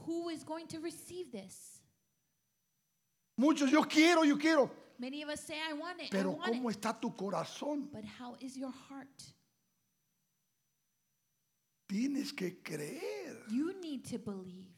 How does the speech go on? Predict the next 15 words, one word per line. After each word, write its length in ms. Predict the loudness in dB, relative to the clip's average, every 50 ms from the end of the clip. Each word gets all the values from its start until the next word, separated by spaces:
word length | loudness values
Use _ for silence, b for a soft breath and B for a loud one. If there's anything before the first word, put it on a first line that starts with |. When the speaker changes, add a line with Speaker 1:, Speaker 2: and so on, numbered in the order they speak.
| _ _ _ _ _ _ _ _ _ _ _ _ _ _ _ _
Speaker 2:
Porque 380 | 0 0 2 2 2 4 4 4
al 180 | 4 4 2
que 280 | 0 0 0 0 -2 0
cree, 580 | 2 2 4 4 4 4 4 4 2 0 -2 -4
Speaker 1:
Because 300 | -4 -4 -4 -4 -4 -6
he 280 | -8 -6 -4 -4 -4 -4
who 360 | -2 -2 0 2 2 2 0 -2
believes, 840 | -4 -6 -4 -4 -4 -4 -6 -6 -8 -10 -12 -14 -18 -18 -18 -20 -20 _ _ _ -12
Speaker 2:
todo 640 | -12 -10 -8 -8 -10 -10 -10 -10 -12 -12 -14 -18 -20 _ _ _ _ _ _ _ _
Speaker 1:
everything 720 | -6 -6 -6 -6 -6 -6 -6 -4 -4 -6 -8 -10 -14 -14 -14 -14 -14 -14
Speaker 2:
le 200 | -12 -10 -10 -10
es 100 | -10 -12
posible. 800 | -16 -20 -20 -20 -20 -20 -18 -16 -14 -14 -14 -14 -16 -18 -18 -14 -10
Speaker 1:
is 200 | -10 -10 -10 -10 -14
possible. 600 | -18 -20 -18 -18 -18 -16 -16 -16 -16 -16 -16